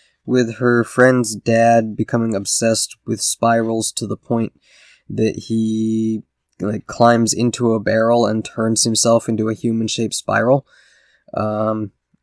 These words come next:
and from there, like, everything just, uh, spirals out of control.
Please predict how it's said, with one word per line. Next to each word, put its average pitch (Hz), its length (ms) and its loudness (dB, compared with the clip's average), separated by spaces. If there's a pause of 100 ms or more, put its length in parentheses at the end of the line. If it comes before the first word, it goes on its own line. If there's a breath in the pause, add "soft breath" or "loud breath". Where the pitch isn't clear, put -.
(160)
and 107 560 -4
from 110 520 -4
there, 107 420 0
like, 98 200 0
everything 110 640 -4
just, - 540 -6
uh, - 240 -4
spirals 190 880 2
out 151 180 2
of 151 100 -2
control. 107 680 -4